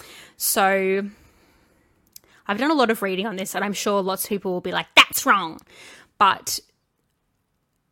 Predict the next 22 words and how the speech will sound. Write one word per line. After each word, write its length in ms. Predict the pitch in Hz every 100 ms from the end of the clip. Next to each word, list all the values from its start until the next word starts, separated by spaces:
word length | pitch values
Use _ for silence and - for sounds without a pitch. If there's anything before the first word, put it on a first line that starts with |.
| _ _ _
from 220 | - 233
doing 240 | 226 240 226
a 80 | 190
lot 240 | 202 262
of 160 | 320 185
reading 560 | 170 - - - 247 - -
on 140 | 196
this 200 | 185 180
and 160 | - 208
talking 540 | 233 247 285 277 269 -
and 200 | 220 208 -
reading 340 | 190 247 262
people's 360 | 262 233 214 214
articles 480 | - 180 185 202 180
who 140 | 214
were 140 | 196 190
there, 500 | 175 196 170 202 359 - - _ -
this 260 | 240 285 -
is 320 | 220 220 208 -
what 300 | - 180 196 -
actually 360 | 175 - 180
happened. 560 | 175 - - - -